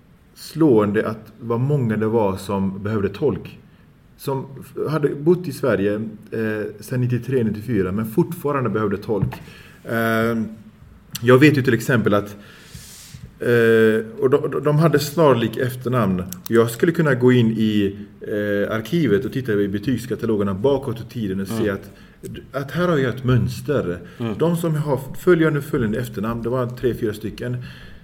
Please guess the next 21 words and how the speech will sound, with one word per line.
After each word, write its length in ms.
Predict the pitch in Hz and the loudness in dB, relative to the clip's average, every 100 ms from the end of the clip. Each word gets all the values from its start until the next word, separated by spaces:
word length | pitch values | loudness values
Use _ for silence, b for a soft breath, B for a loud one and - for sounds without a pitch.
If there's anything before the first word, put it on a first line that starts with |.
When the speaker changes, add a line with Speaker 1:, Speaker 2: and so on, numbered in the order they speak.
| B - - - - - - - | B -20 -20 -20 -20 -20 -20 0
Speaker 1:
Det 160 | 165 165 | 4 4
är 20 | |
ett 80 | 160 | 4
mönster 360 | 165 143 - 117 | 4 4 0 -4
som 140 | 131 | -2
ut-, 260 | 135 123 - 131 | -2 -2 0 2
eh, 80 | |
s-, 260 | 107 - - | 2 -4 -8
som 160 | 127 131 | -4 -4
utmålar 360 | 123 113 104 | -4 -4 -4
sig, 280 | 101 104 98 | -2 -2 -2
att 220 | - - - - | -4 -10 -18 -16
hög 440 | - - 175 165 165 | -14 0 4 4 2
frånvaro, 880 | - 151 110 101 101 104 101 101 - | 0 2 2 0 2 2 0 -4 -8
låga 420 | 104 127 110 104 | 2 2 4 0
betyg, 580 | 90 90 117 101 87 - - B B B | -4 -4 -2 -2 -2 -8 -12 B B B
Speaker 2:
Mm. 180 | 120 120 | -8 -6
Speaker 1:
låg 380 | 123 143 147 120 | 0 6 6 6
andel 640 | 135 127 98 98 101 98 | 0 0 0 0 0 0
från 300 | 98 117 113 | -2 -4 -4
d-, 60 | 110 | -4